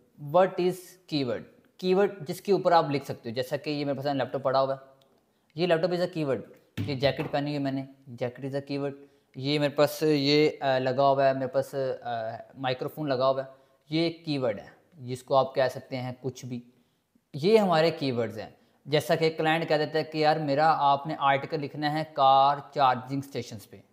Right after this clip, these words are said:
एग्जांपल दे रहा हूँ, उसने मुझे क-, कीवर्ड दिया है कार चार्जिंग स्टेशंस। अब वो मेरा कीवर्ड है। अब जिस पे आप लिख सकते हो वो आपका कीवर्ड होता है। सबसे पहले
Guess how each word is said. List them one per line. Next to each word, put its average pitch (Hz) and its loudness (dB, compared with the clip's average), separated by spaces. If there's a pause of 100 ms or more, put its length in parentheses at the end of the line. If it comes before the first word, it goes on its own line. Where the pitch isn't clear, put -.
(100)
एग्जांपल 123 -2
दे 107 -10
रहा 98 -16
हूँ, 101 -20 (400)
उसने 156 -4
मुझे 185 0
क-, 156 4
कीवर्ड 170 2
दिया 147 2
है 156 2
कार 151 4
चार्जिंग 139 4
स्टेशंस। 107 -10 (500)
अब 180 6
वो 202 6
मेरा 196 6
कीवर्ड 139 2
है। 135 -6 (300)
अब 185 2
जिस 208 0
पे 208 4
आप 165 6
लिख 160 0
सकते - -2
हो 165 2
वो 175 6
आपका 160 2
कीवर्ड 131 -2
होता 107 -6
है। - -12
सबसे 190 0
पहले 143 0